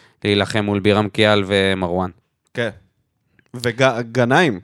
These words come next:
Speaker 1: וגנאים, נו, ברור.
Speaker 2: שזה, זה
Speaker 1: זה
Speaker 2: מלחמה
Speaker 1: מכות,
Speaker 2: אחרת.
Speaker 1: מכות כל פעם.
Speaker 2: זה רק לריב. זה לא להילחם, זה לריב. למרות שלהילחם... לא חשוב. בוא ניתן, אה,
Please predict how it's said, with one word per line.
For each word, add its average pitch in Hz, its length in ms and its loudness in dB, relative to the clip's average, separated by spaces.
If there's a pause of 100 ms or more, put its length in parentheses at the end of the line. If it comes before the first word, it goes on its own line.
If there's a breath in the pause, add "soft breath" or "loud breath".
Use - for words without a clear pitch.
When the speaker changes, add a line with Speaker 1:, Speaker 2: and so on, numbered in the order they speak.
Speaker 1:
וגנאים, 92 560 -12
נו, 87 180 -10
ברור. 80 140 -14
Speaker 2:
שזה, 104 640 -2
זה 127 320 -2
Speaker 1:
זה 131 500 -4
Speaker 2:
מלחמה 165 420 2
Speaker 1:
מכות, 135 100 6
Speaker 2:
אחרת. 151 260 2
Speaker 1:
מכות 139 340 2
כל 135 220 2
פעם. 95 260 0
Speaker 2:
זה 160 240 4
רק 220 100 2
לריב. 190 400 0 (400)
זה 123 180 -8
לא 151 140 4
להילחם, 160 480 0
זה 123 100 0
לריב. 110 320 -2 (600)
למרות 92 140 -12
שלהילחם... 92 440 -10 (400 soft breath)
לא 180 60 2
חשוב. 185 240 2 (360)
בוא 160 140 4
ניתן, 202 380 2
אה, 185 540 0